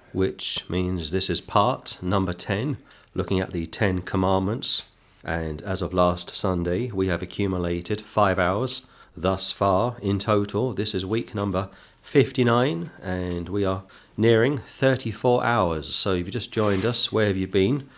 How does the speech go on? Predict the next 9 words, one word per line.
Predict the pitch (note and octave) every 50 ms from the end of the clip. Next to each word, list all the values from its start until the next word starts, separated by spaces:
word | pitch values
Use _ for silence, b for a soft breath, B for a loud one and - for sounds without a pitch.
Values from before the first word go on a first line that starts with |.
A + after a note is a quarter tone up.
| B B B B
<laughs> | B B B B B B
Please | - C#3 C3+ C3
go | - C3+
back | C3 C3 B2 - - -
to | - - A#2+ A2+
First | A2+ - - - C3 B2+ A#2 A2+ - -
Samuel | - B2+ A#2+ A#2 A#2 A2+ A#2 A#2 A2+ A2+ A2+ A2 - b b b b b b b
chapter | - - - B2 A2+ - - - - -
one. | G#2 G#2 G#2+ G#2+ F#2+ G2 A#2 C#3 C#3+